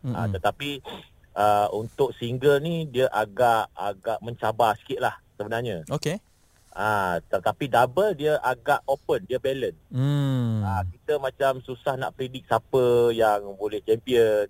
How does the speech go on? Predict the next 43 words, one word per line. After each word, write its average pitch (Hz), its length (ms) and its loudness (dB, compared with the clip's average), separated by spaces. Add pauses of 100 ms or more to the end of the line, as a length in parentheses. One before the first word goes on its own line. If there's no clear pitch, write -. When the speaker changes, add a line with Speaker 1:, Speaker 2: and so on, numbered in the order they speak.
Speaker 1:
Ah, 147 200 0
tu 175 120 -2
Speaker 2:
Hmm. 165 100 -2
Speaker 1:
benda 156 140 -2
tu 120 240 -2
still 92 180 -8
open. 113 300 2 (320)
Kalau 139 200 0
Speaker 2:
Hmm. 143 120 2
Speaker 1:
macam 139 160 -2
single 147 380 -2
memang 135 260 -2
kita, 135 480 0 (480)
of 110 160 -6
course, 151 200 0
ramai 123 360 -2
yang 113 160 -2
akan 110 180 -6
letak 113 220 -4
Victor 104 260 -8
Axelsen, 101 640 -2
Speaker 2:
Betul. 127 240 -2
Speaker 1:
kan? 107 240 -2
Speaker 2:
Ha, 120 120 -2
ha. 123 200 0
Speaker 1:
Bukan 95 160 -2
favourite. 123 480 0
Speaker 2:
Ha, 131 120 -4
ha. 123 180 0 (140)
Speaker 1:
Ah, 95 180 -6
tetapi 117 400 -2 (100)
itulah 143 340 2
yang 113 160 4
kita 120 420 0
nak 127 300 0
lihat, 117 360 -2 (500)
biar 143 320 0
player 135 340 -2
kita 135 360 -4
ni 170 180 -4
buatkan 143 760 -4
satu 135 400 -4
kejutan. 120 580 -4